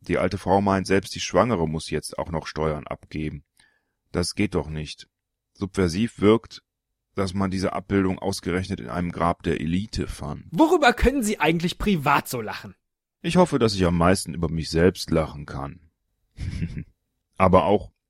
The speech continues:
Speaker 1: Der große Diktator von Charlie Chaplin finde ich ganz großartig, weil der gleichzeitig unpolitisch und politisch funktioniert.
Speaker 2: Oft funktioniert Humor ja schon nach ein paar Jahren nicht mehr. Zum Beispiel, wenn man eine alte Loriot D V D anschaut.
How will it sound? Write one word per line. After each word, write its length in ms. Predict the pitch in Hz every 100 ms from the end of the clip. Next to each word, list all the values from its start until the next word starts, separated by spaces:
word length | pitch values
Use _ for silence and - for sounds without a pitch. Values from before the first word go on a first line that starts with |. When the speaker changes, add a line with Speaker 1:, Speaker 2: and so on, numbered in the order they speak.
| -
Speaker 1:
Der 80 | 90
große 300 | 95 110 98
Diktator 580 | 92 - 101 110 101 85
von 300 | 80 82 80
Charlie 320 | 78 76 78
Chaplin 380 | 107 - 73 73
finde 260 | 80 76
ich 160 | - -
ganz 280 | 85 90 -
großartig, 840 | - 101 117 - 78 80 78 -
weil 160 | 76 78
der 140 | 76
gleichzeitig 680 | 76 85 113 - 85 87 -
unpolitisch 760 | 92 127 - 104 113 110 110
und 260 | - 80 -
politisch 600 | - 127 147 - - -
funktioniert. 920 | - 80 - - - 80 - - - -
Speaker 2:
Oft 320 | 208 240 -
funktioniert 480 | 240 240 - 240 196
Humor 340 | 226 196 226
ja 140 | 226 214
schon 180 | - 233
nach 140 | -
ein 160 | 233 214
paar 160 | 226
Jahren 440 | 233 269 349 165 120
nicht 240 | 120 -
mehr. 180 | 110 113 - -
Zum 220 | - 180
Beispiel, 640 | - 156 - - 262 277
wenn 60 | 233
man 100 | 214
eine 240 | 180 165
alte 260 | - 240 254
Loriot 500 | 214 220 226 349 262
D 80 | 143
V 160 | 127
D 200 | 117 117
anschaut. 500 | 107 113 113 98 -